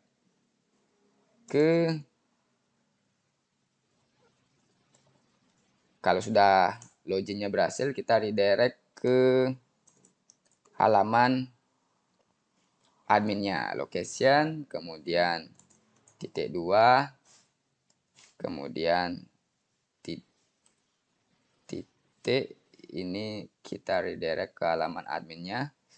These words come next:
Jadi di admin, admin slash index dot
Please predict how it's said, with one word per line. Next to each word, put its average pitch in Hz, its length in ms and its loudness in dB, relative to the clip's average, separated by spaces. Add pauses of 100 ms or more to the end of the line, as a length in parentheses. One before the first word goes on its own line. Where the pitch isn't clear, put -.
(1080)
Jadi 90 720 -4
di 82 480 -6
admin, 78 560 -6 (560)
admin 101 880 -8 (400)
slash - 800 -6 (320)
index 62 640 -8 (3500)
dot - 320 -8